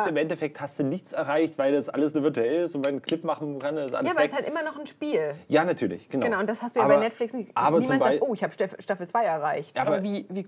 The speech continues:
Speaker 3: cool wär's, wenn die das, äh, mit Gamification f-,
Speaker 1: Ja,
Speaker 2: Oh, ja.
Speaker 1: das,
Speaker 3: keine Ahnung,
Speaker 1: das wär
Speaker 3: krieg-,
Speaker 1: richtig
Speaker 3: kriegst du irgendwelche Awards oder
Speaker 1: Ja,
Speaker 3: so?
Speaker 2: Ja.
Speaker 1: das wär
Speaker 2: Nee, aber,
Speaker 1: hervorragend.
Speaker 2: aber, ähm, ich zum Beispiel dann mit, mit Kumpels geredet nebenbei, äh, beim G T A spielen.
Speaker 1: Ja.
Speaker 2: Also es ist ja keine, also es ist schon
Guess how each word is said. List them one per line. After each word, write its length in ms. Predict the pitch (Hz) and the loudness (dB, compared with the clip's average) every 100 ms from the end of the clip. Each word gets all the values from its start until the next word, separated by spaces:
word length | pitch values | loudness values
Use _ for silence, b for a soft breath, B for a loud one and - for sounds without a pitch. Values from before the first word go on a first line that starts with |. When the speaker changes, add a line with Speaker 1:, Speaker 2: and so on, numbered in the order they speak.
| - | -2
Speaker 3:
cool 100 | 277 | -2
wär's, 180 | 262 247 | -2 -4
wenn 100 | 208 | -4
die 60 | 214 | -4
das, 180 | 196 | -4
äh, 160 | - 190 | -4 -4
mit 200 | 190 196 | -4 -6
Gamification 640 | 196 190 190 - 226 - | -6 -6 -8 -10 -12 -12
f-, 220 | 202 - 208 | -16 -14 -4
Speaker 1:
Ja, 120 | 226 | -2
Speaker 2:
Oh, 40 | - | -2
ja. 180 | - - | -2 0
Speaker 1:
das, 100 | 254 | 0
Speaker 3:
keine 120 | 214 208 | 0 -2
Ahnung, 140 | 185 | -4
Speaker 1:
das 120 | 190 | -4
wär 80 | - | -4
Speaker 3:
krieg-, 100 | 214 | -4
Speaker 1:
richtig 140 | 190 247 | -4 -4
Speaker 3:
kriegst 220 | 247 - | -6 -6
du 40 | |
irgendwelche 460 | 196 202 202 190 196 | -6 -6 -10 -6 -4
Awards 360 | 190 214 202 | -2 -2 -2
oder 80 | 208 | -4
Speaker 1:
Ja, 60 | 262 | -4
Speaker 3:
so? 60 | |
Speaker 2:
Ja. 160 | 107 214 | -2 -4
Speaker 1:
das 140 | - 196 | -10 -10
wär 60 | 226 | 0
Speaker 2:
Nee, 140 | 240 | 2
aber, 240 | 143 135 135 | 2 2 0
Speaker 1:
hervorragend. 140 | 127 127 123 | 0 0 0
Speaker 2:
aber, 40 | 113 | -2
ähm, 220 | 110 113 | -4 -4
ich 100 | 110 | -8
zum 120 | - 117 | -4 0
Beispiel 420 | 120 - 120 110 | 0 2 0 0
dann 180 | 117 120 | -2 -2
mit, 300 | 110 - - | -2 -6 -6
mit 140 | 104 | -4
Kumpels 320 | - 160 135 | -2 -2 -4
geredet 300 | - 101 95 | -4 -6 -4
nebenbei, 460 | 95 95 90 87 90 | -4 -4 -4 -4 -4
äh, 60 | - - - | -8 -14 -14
beim 240 | 101 101 | -6 -4
G 120 | 101 104 | -4 -6
T 100 | 82 | -6
A 100 | 98 | -8
spielen. 220 | - 92 | -8 -8
Speaker 1:
Ja. 100 | 208 | -6
Speaker 2:
Also 180 | 101 120 | -4 -4
es 80 | 117 | -6
ist 140 | 131 | -4
ja 100 | 135 | -4
keine, 420 | - 123 127 117 | -2 0 0 -2
also 180 | 113 113 | -4 -2
es 160 | 113 131 | -2 -4
ist 180 | 127 - | -6 -4
schon 260 | 117 120 | -6 -6